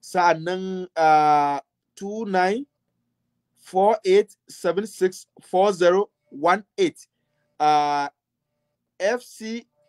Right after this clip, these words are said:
F C M B Bank. Suna accounting kenan. Muna tare ma da ƴar uwanmu Khadija nan. A, a, Khadija,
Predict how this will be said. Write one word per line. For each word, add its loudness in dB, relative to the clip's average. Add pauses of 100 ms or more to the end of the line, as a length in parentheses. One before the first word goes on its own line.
(140)
F 4
C -12
M -4
B -6
Bank. 0 (580)
Suna -2
accounting -4
kenan. -6
Muna 0
tare -2
ma 0
da 0
ƴar -4
uwanmu -2
Khadija 0
nan. 0 (500)
A, 2
a, -2
Khadija, -2